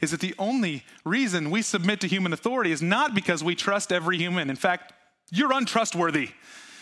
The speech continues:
and so am I. You're shady because you're all about self-preservation. And apart from the grace of God, we'd always be this way, but because the Spirit now lives in us, there's something new. But ultimately, we, we submit to authority because we trust Jesus.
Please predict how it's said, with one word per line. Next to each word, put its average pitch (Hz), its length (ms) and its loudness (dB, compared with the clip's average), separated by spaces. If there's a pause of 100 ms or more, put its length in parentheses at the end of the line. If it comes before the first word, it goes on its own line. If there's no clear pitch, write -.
(140)
and 139 120 -4
so 196 160 0
am 185 80 4
I. 180 300 2 (1080)
You're 233 160 2
shady 247 520 0 (840)
because 175 300 0
you're 185 160 -2 (260)
all 196 160 2
about 226 220 -4
self-preservation. 233 880 0 (960)
And 175 100 0
apart 254 260 2
from 220 140 0
the 180 80 0
grace 196 240 0
of 165 100 -4
God, 175 200 2
we'd 160 140 2
always 170 340 0
be 139 80 0
this 131 200 -4
way, 127 120 -2
but 127 140 -4
because 139 200 -2
the 135 80 -6
Spirit 170 400 -4
now 147 140 -2
lives 143 260 -2
in 135 80 -2
us, 127 140 -4
there's 123 160 -6
something 143 400 -4
new. 226 440 -2 (1300)
But 165 80 -2
ultimately, 190 480 -2
we, 151 240 -4
we 151 160 -4
submit 185 280 -4
to - 80 -6
authority 151 360 -4
because 135 260 -6
we 123 80 -6
trust - 320 -8
Jesus. 123 560 -8